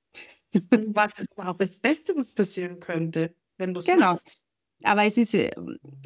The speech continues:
Speaker 2: wenn man diese, diese Entscheidungen, ähm, trifft, man, man geht ja immer dann, oder ich will das jetzt gar nicht so verallgemeinern, aber,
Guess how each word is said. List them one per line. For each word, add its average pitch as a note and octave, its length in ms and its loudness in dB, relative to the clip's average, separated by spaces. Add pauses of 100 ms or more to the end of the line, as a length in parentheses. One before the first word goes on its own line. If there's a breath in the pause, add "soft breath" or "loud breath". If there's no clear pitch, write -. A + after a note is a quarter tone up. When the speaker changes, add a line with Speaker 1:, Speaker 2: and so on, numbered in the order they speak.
(120)
Speaker 2:
wenn G#3 200 6
man A#3 180 6
diese, B3 420 6
diese A#3 340 2
Entscheidungen, A3 1120 2
ähm, G3+ 800 2 (800)
trifft, A3+ 280 0
man, A3 220 2
man G3+ 240 0 (100)
geht G3+ 180 2
ja A#3 100 4
immer A3 320 4
dann, A3 360 2 (360)
oder F#3 320 0
ich E3 260 -4
will F3+ 240 2
das F3+ 140 0
jetzt E3+ 180 -2
gar D#3+ 120 2
nicht F3+ 200 2
so E3+ 100 -4
verallgemeinern, E3+ 880 2
aber, E3+ 380 0